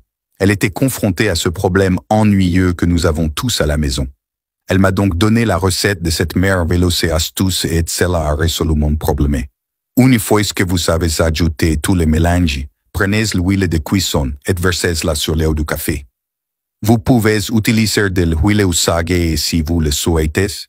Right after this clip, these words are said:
il n'est pas nécessaire qu'elle soit neuve. Avant de verser l'huile, vous pouvez laisser reposer le mélange pendant environ cinq minutes. Une fois ce temps écoulé, prenez un bouchon en aluminium.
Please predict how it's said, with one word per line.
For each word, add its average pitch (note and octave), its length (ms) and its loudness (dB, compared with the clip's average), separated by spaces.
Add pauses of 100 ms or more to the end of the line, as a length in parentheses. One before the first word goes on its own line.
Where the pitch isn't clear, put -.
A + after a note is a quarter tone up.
(120)
il F#2+ 180 2
n'est F#2 160 0
pas F2+ 140 -2
nécessaire E2 580 -2
qu'elle D2+ 180 -2
soit C#2+ 220 -2
neuve. C#2 320 -2 (800)
Avant A2 260 0
de B2 80 0
verser G#2+ 380 0
l'huile, A2+ 440 2 (120)
vous A#2 180 0
pouvez C3 300 2
laisser B2+ 360 0
reposer F2+ 520 0
le C2+ 100 -2
mélange D2 440 -2
pendant D#2 360 0
environ E2 440 0
cinq E2+ 280 -2
minutes. C2 460 -4 (580)
Une B2+ 140 4
fois G#2+ 260 0
ce - 120 -4
temps E2+ 240 0
écoulé, E2 500 0
prenez G2+ 320 2
un D#2+ 120 0
bouchon D#2+ 380 -2
en D2 120 0
aluminium. C#2+ 680 -2